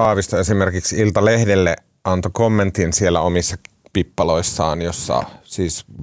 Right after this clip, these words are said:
puhui tästä raja-asiasta ja sanoi tällä tavalla, että en ymmärtänyt sitä hallituksen,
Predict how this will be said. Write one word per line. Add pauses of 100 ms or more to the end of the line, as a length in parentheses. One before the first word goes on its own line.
puhui
tästä
raja-asiasta
ja
sanoi
tällä
tavalla,
että (540)
en
ymmärtänyt
sitä
hallituksen,